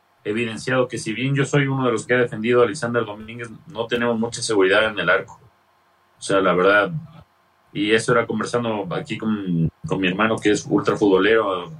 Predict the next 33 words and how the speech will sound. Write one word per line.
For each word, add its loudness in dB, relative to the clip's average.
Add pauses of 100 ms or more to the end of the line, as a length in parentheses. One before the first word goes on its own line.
(120)
eh, -12 (240)
después -6
del -6
partido, 0 (760)
y 2 (320)
entre 2
si 2
ubicar 2
a 0
Galíndez -2
o, -4 (600)
o, -8
de, -4
o, -6
o -6
de 0
una -2
vez 0
a 2
Moisés, -2
eh, -4 (520)
Moisés 0
Ramírez, 2
yo 4
diría 4
a -2
Moisés -6
Ramírez, -4
porque -8 (300)
si -6
bien 2
la, 4 (240)
a, -2